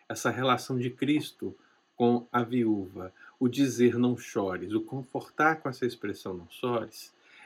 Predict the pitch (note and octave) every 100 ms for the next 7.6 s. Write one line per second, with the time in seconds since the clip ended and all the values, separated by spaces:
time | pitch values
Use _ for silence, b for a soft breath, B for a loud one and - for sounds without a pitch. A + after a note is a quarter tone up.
0 | b C#3 C#3 C#3+ D3 D3 - - D3 C#3+
1 | - B2+ B2+ - C3 C#3 - D#3+ D#3 -
2 | D3+ - - - C#3+ C#3+ D#3+ D#3 B B
3 | _ A#2+ C3+ A#2+ A#2 C#3+ D3 B2 D#3 A3+
4 | - G#3 B2+ A#2+ C3+ D#3+ D#3+ C#3+ C3+ B2
5 | F#3+ B3 A#3+ D#3+ D3+ C3 C#3 - A2 G#2+
6 | B2 D3+ D3 - b b b D#3 - -
7 | B2+ A#2+ C3 A#2 F2+ D#2